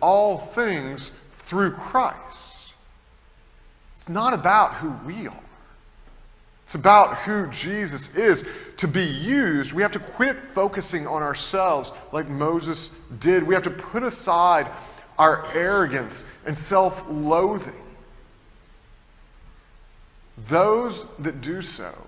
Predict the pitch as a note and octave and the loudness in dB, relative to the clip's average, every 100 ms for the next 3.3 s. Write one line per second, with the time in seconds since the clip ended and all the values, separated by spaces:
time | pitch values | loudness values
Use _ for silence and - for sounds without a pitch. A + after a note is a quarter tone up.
0 | - - - _ _ _ - - E3 F3 | -20 -20 -20 _ _ _ -20 -6 -4 -4
1 | D#3 C3+ F#3+ A3+ A3 G#3 F#3 C3 A#2 A2 | -6 -8 -6 -6 -2 0 0 0 0 -2
2 | G#2+ G#2 - D3 C3 - F#3 G3 F#3 F2+ | -4 -8 -12 -10 -10 -10 -4 -4 -4 -12
3 | E2+ - - | -8 -8 -8